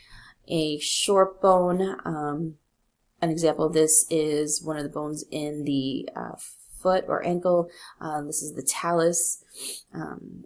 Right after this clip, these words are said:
and then we have flat bones. An example of this is the sternum in the,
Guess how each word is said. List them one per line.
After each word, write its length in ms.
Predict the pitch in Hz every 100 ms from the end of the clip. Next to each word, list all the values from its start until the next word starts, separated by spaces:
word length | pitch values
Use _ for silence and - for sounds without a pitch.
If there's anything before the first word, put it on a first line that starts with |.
| -
and 180 | 165 160
then 260 | 156 156
we 80 | 156
have 220 | 160 156 -
flat 380 | - 220 214 214
bones. 380 | 196 196 202
An 100 | 185
example 320 | 175 175 175 170
of 40 |
this 340 | 170 170 -
is 300 | 170 151 156 -
the 360 | 156 147 139
sternum 760 | 139 - - 190 185 185 180 185
in 180 | - -
the, 360 | 160 151 -